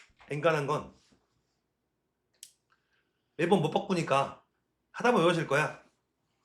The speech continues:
그럼 한번 해볼까요? 봐봐. 지금 이거는 연습할게요. 이거는 내가 그 다시 풀기 주면, 어? 여기다가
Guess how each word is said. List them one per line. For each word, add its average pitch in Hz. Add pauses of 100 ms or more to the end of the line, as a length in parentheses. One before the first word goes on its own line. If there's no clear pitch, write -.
(140)
그럼 175
한번 226
해볼까요? -
봐봐. 156 (760)
지금 170
이거는 190
연습할게요. 190
이거는 165
내가 160 (720)
그 151
다시 160
풀기 220
주면, 175 (880)
어? 180 (540)
여기다가 180